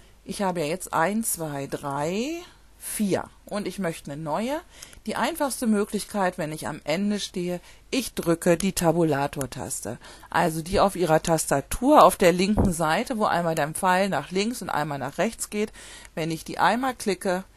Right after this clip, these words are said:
dann kriege ich eine neue Zeile. Dafür muss ich aber wirklich am Ende stehen. So, das Besondere bei einer Tabelle, wenn ich sie jetzt nicht mehr haben möchte, wenn ich sie anklicke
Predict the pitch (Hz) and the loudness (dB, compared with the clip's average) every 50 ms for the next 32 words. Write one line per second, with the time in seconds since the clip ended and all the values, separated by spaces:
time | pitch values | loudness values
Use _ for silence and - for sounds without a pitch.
0 | - - - - - - 269 269 269 - - - 170 160 143 160 170 175 - - | -20 -20 -20 -12 -6 -4 -2 -2 -2 -2 -2 -2 -2 0 0 0 -2 -2 -4 -6
1 | - 220 226 226 196 156 131 135 135 156 190 - - - 160 139 135 131 123 107 | -2 2 2 4 4 2 0 -2 -2 -4 -4 -4 -6 -6 -6 -4 -6 -6 -8 -10
2 | - - - - - - - - 151 160 202 - 226 214 208 196 202 - 220 196 | -12 -14 -18 -20 -20 -8 -2 2 2 2 2 2 2 2 2 2 0 -4 -4 -4
3 | - 190 196 170 147 143 147 - 160 156 - - 214 240 240 - - - 147 156 | 0 0 0 0 0 -2 -4 -6 -8 -8 -4 -2 -2 -2 -2 -4 -6 -4 -2 -2
4 | 165 156 147 139 139 131 - - - - 117 - - - - - - - - - | -2 -4 -8 -8 -10 -10 -12 -12 -12 -12 -12 -14 -14 -18 -20 -20 -20 -20 -20 -20
5 | - - - - - - 160 143 - - - - - - - - - - - - | -20 -20 -20 -16 -8 -6 -6 -6 -6 -8 -14 -18 -20 -20 -20 -20 -20 -20 -20 -20
6 | - - - - - - - 165 175 175 - - 175 160 170 202 277 320 320 302 | -20 -20 -20 -20 -20 -4 0 0 0 0 0 -2 0 2 2 2 2 2 2 2
7 | 294 240 247 240 233 233 220 226 220 214 190 175 185 185 196 196 180 160 156 160 | 4 4 4 4 4 4 2 4 2 2 2 2 2 2 2 0 0 0 -2 -2
8 | 151 - - 156 147 127 - - - 165 180 240 - - - 294 247 226 196 185 | -4 -6 -4 -4 -4 -4 -4 -4 -4 -4 -4 -4 -6 -8 -4 -2 0 0 2 2
9 | 175 156 147 147 139 135 131 131 - - 139 147 147 160 180 - - 202 - - | 2 2 2 0 -4 -6 -8 -8 -8 -8 -8 -6 -6 -6 -6 -6 -6 -2 2 2
10 | 170 - 427 - - - 196 151 - - 127 95 - | 2 2 0 -4 -4 -2 -2 -2 -2 -4 -8 -8 -8